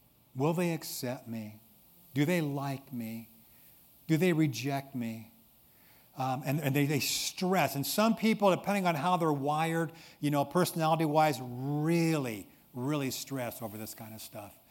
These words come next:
And then other people stress over just impending, you know, pr-, danger. And they're glued to the news cycle. What about this threat? What about that threat? Did you hear about this? Did you hear about that? Well, that's happening over there. And so they're just concerned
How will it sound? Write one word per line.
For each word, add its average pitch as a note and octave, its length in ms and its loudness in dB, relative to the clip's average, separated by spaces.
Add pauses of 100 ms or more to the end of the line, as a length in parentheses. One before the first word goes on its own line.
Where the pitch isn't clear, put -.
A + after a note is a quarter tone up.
(340)
And D3+ 100 2
then E3 120 6
other F3 260 8
people E3+ 180 6
stress E3+ 380 6
over E3 240 8 (180)
just F3+ 220 2
impending, F3+ 880 0 (180)
you D3+ 100 2
know, D3+ 140 4
pr-, - 320 -6
danger. D3 680 0 (320)
And C#3+ 140 0
they're D3 80 0
glued D#3+ 920 0
to - 80 -14
the D3 60 -6
news C#3 260 -6
cycle. A2 440 -12 (520)
What G2 100 -12
about A#2+ 260 -10
this D3 200 -4
threat? A2 280 -12 (540)
What - 100 -14
about B2+ 280 -10
that C3+ 260 -8
threat? A2 200 -10 (120)
Did G#2+ 100 -14
you G2+ 80 -10
hear A2+ 100 -6
about C3 280 -4
this? D#3+ 340 -8 (420)
Did G2 120 -12
you F#2+ 60 -10
hear A#2+ 80 -8
about B2+ 300 -6
that? D3+ 260 -8 (260)
Well, A#2 100 -2
that's C3+ 140 0
happening C#3+ 380 -2
over C#3+ 120 -2
there. C#3 160 0 (160)
And C3+ 120 -2
so D#3 120 -2
they're C3+ 120 0
just C#3+ 200 -2
concerned F3+ 840 2